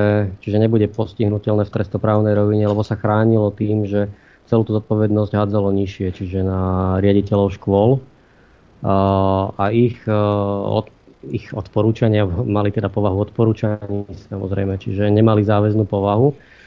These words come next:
Pokiaľ sa riaditeľ potom, samozrejme, cítil fakticky zaviazaný, tak to nič nemení na tom, že je zodpovedný vo vzťahu k rodičovi,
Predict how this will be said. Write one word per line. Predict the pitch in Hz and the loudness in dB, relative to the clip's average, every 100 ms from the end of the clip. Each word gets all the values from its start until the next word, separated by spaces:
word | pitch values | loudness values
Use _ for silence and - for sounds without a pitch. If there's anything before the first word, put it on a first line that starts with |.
| - - | -20 -12
Pokiaľ | 123 135 127 | -2 0 2
sa | 123 | 2
riaditeľ | 127 127 127 131 120 | 4 2 0 0 -2
potom, | 120 120 117 117 110 | -4 0 0 0 -2
samozrejme, | 117 113 117 117 110 | -2 -2 0 0 0
cítil | - 117 117 107 | -2 -4 -4 -4
fakticky | 113 113 117 - 123 | -4 -4 -8 -4 -2
zaviazaný, | 117 113 117 113 117 113 | 0 2 0 2 2 0
tak | 113 110 | -2 -4
to | 107 | -2
nič | 107 104 | 0 0
nemení | 110 110 107 107 | 2 2 4 2
na | 104 | 0
tom, | 104 101 | -2 -4
že | 98 101 | -2 -2
je | 98 | 0
zodpovedný | 98 - 101 98 92 92 | -2 -2 0 0 -2 -2
vo | 92 | -4
vzťahu | - 104 98 | -2 0 2
k | 104 | 4
rodičovi, | 120 123 131 117 | 4 4 4 4